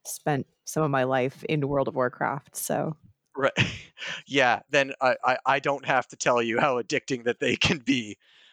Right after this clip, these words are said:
Speaker 2: Um,
Speaker 1: Yes.
Speaker 2: <laughs> but, yeah, it, it's fantastic, and then, um, I'll make one quick mention also, since we're gonna be talking about Kickstarters. Uh, a year and a half ago, I kickstarted,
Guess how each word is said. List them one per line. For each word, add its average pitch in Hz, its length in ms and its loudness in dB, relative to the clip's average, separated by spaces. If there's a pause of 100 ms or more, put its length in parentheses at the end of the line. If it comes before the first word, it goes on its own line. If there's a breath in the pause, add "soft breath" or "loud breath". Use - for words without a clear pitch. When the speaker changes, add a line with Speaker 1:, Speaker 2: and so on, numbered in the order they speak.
(240 soft breath)
Speaker 2:
Um, 104 500 4
Speaker 1:
Yes. - 200 -14 (580)
Speaker 2:
<laughs> - 1300 -2
but, 120 260 2
yeah, 123 220 2
it, 139 200 -2
it's 147 180 -2
fantastic, 117 760 -2
and 113 140 -4
then, 113 220 0
um, 101 320 0 (1040)
I'll 123 100 2
make 123 240 -4
one 120 180 0
quick - 240 -4
mention 117 340 -2
also, 110 300 -2
since - 300 -8
we're 113 80 -2
gonna 113 140 -4
be 104 80 -6
talking 113 300 -4
about 110 180 -6
Kickstarters. 104 680 -4 (420 soft breath)
Uh, 104 340 2 (120)
a 120 120 2
year 127 180 0
and 127 80 0
a 113 40 0
half 123 240 0
ago, 107 460 -2 (400)
I 117 260 4
kickstarted, 110 880 -2